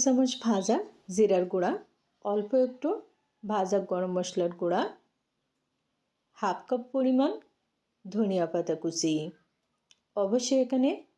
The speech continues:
ধনিয়া পাতা কুচি দেওয়ার জন্য চেষ্টা করবে, তাহলে কিন্তু নাস্তাটা খেতে বেশি টেস্টি হবে। এখন প্রাথমিকভাবে সব উপকরণগুলো ভালো করে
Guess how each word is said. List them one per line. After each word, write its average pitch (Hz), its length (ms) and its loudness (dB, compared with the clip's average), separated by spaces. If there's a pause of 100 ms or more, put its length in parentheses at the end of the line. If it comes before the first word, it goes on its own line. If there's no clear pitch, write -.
(140)
ধনিয়া 233 420 2
পাতা 254 320 0
কুচি 208 260 -2 (100)
দেওয়ার 185 280 2
জন্য 220 140 2 (160)
চেষ্টা 196 280 0
করবে, 254 360 2 (540)
তাহলে 190 340 0
কিন্তু 196 300 -2 (320)
নাস্তাটা 247 420 -4 (120)
খেতে 220 380 -2
বেশি 180 260 0 (100)
টেস্টি 175 440 -4
হবে। 160 260 0 (1200)
এখন 202 320 -2
প্রাথমিকভাবে 254 880 0 (460)
সব 262 240 -4 (140)
উপকরণগুলো 262 720 0 (500)
ভালো 196 320 -2
করে 269 200 0